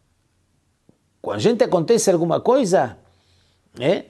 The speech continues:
Então em seguida o que a gente faz? Liga para o médico, mas a gente nem pensa, talvez, bom, tá bom, liga para o médico, mas tal,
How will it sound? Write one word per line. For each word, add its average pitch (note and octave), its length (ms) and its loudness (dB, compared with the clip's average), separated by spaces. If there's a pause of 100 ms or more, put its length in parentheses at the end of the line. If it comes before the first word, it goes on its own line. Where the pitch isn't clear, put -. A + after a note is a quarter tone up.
(380)
Então C3 260 0
em G3 80 2
seguida A3+ 300 2
o F#3 40 -6
que A3 60 2
a G#3 40 4
gente F#3+ 200 2
faz? C#3+ 260 2
Liga B3 220 0
para C4 140 2
o - 20 -2
médico, A#3 500 0
mas C#3+ 240 -2
a F#3 40 0
gente G#3+ 180 -4
nem D4 180 -2
pensa, D4+ 480 0
talvez, F#3+ 540 -2 (140)
bom, D#3 320 -4 (200)
tá A2 120 0
bom, D3 240 -2
liga G3 240 0
para A3 100 0
o G3 40 0
médico, D3+ 260 -2
mas A#2+ 260 -10 (960)
tal, F#3 160 0